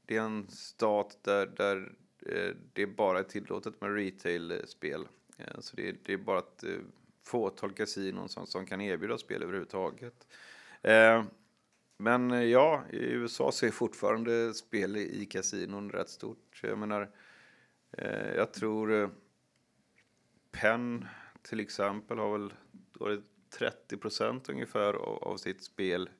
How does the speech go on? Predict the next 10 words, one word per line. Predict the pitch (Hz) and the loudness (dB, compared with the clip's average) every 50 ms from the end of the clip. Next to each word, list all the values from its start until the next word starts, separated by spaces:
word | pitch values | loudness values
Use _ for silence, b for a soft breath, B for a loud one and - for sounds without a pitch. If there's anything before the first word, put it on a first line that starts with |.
| - - | -6 0
eh, | 110 98 90 92 92 92 82 - B B B B B B B B B B B B B B B B | 2 4 4 4 4 2 2 -2 B B B B B B B B B B B B B B B B
av | - 113 | 6 6
sitt | 104 107 123 113 - | 8 8 8 6 6
spel, | - - - - 107 107 104 104 101 | 4 0 4 6 8 8 8 8 8
eh, | 104 104 104 104 101 95 85 - - _ _ _ - - - | 8 8 8 6 4 2 -2 -8 -18 _ _ _ -20 -12 -6
är | - 95 92 82 - 98 101 | -4 -2 -2 0 0 0 0
fortfarande | - 113 107 - - 98 104 101 98 98 | 0 -2 -4 -2 0 -2 0 0 2 2
i, | 101 98 - - 90 98 95 | 2 0 -2 -2 -2 -2 -2
i | 95 | -4
kasinona. | - 92 - - - - - - 107 110 | -6 -6 -6 -4 -4 -4 -4 -6 -8 -10